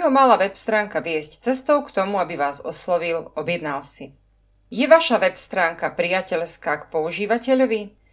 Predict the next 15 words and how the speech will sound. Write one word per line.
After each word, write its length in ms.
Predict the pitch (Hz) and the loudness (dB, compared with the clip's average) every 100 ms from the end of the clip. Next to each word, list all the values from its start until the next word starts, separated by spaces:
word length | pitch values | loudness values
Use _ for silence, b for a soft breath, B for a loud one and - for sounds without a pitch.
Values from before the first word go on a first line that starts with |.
| b b | b b
Užívateľská 880 | - 262 302 294 285 254 254 - 220 | -2 0 4 4 4 0 0 0 0
prístupnosť, 1040 | 202 185 185 - 175 - 139 - - - - | 0 -6 -6 -6 -8 -8 -10 -10 -16 -10 -6
označovaná 800 | 180 240 247 254 240 233 226 - | -2 0 0 0 0 2 0 0
aj 160 | 185 | 0
ako 340 | - 175 - 151 143 _ _ - | 0 -4 -4 -8 -8 _ _ 0
U 140 | 220 214 208 208 _ | 2 4 0 -6 _
X, 560 | 170 240 - - - _ _ _ - | -16 -10 -6 -6 -6 _ _ _ 0
je 100 | 202 | 2
kvantitatívne 880 | 214 240 294 294 247 226 196 180 175 | 4 2 2 2 2 4 0 -2 -2
hodnotenie 600 | 190 202 226 233 214 156 151 | 0 2 0 -2 -6 -4 -4
webu 400 | 147 135 233 311 | -4 -2 -2 -2
z 140 | - | -4
pohľadu 480 | - 294 330 220 160 | 0 2 4 2 0
dostupnosti 840 | 165 175 - 220 214 208 - - 214 | 0 -2 -2 -8 -6 -6 -6 -8 -8
informácie 1120 | 208 233 262 226 214 208 - 208 185 180 | -4 0 2 2 2 0 -4 -4 -2 -4